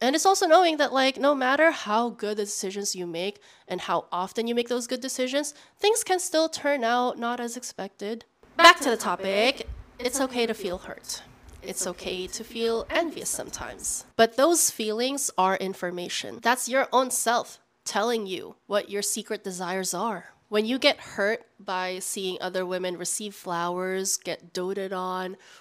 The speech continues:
receive princess treatment, be high maintenance,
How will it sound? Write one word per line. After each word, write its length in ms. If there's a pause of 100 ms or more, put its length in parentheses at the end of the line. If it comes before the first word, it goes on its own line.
(120)
receive 560
princess 580
treatment, 840
be 180
high 340
maintenance, 840